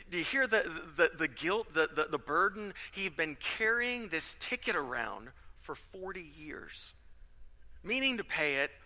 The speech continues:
but doesn't, and it just sits on him. I think a lot of times we, we have these consciences that are, that are just unsettled. We're, we're at une-, unease with ourselves. We're looking for peace, but we can't find it.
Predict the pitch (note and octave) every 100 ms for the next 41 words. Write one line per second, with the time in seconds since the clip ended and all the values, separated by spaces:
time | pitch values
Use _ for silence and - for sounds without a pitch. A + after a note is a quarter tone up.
0 | - - - - D#3 E3+ - B2 - C3+
1 | A#2+ B2+ - - E3+ - - A2 G#2+ -
2 | E2 - - - - - - - - -
3 | - - - - D#3 B3+ F#3+ D3+ D3+ F#3+
4 | F3+ F3+ D#3 C#3+ D3 D#3 F3 D3+ D3 -
5 | - - - - - - - D#3 F3 D#3+
6 | D3 - - F3+ F#3 - D#3 C#3+ B2+ C3+
7 | C#3+ C3+ - - - - D3+ D3+ C#3+ D3+
8 | - D3 - - D3 C3+ A2 A#2 C3+ D#3
9 | D3 D3+ - D#3+ - F3+ D3+ D#3 E3 -
10 | E3+ F3+ D3 D#3+ D3+ C#3+ C#3+ C#3 - C#3+
11 | B2+ - D3 C#3+ E3 F#3 G3+ F3+ D3+ -
12 | E3 D#3 - D3 C#3 - D3+ C3+ - C#3
13 | C3+ A#2+